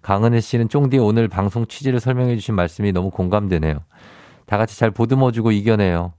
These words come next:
그리고 나이가 들어갈수록 커져가는 어른들의 책임감." 아, 그렇죠. 우리도 어릴 때는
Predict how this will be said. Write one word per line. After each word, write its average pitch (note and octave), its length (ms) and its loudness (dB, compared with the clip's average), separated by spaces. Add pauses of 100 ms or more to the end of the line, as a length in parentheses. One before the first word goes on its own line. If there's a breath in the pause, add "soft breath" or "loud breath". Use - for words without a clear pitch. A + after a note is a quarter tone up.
(400 soft breath)
그리고 G#2+ 220 0
나이가 G2+ 280 2
들어갈수록 A2 480 -2
커져가는 A2 380 0
어른들의 G2+ 440 0
책임감." F#2+ 600 -4 (1400 loud breath)
아, B2 760 0 (160)
그렇죠. A2+ 520 0 (100)
우리도 A2 340 2
어릴 A2+ 240 0
때는 A2 520 0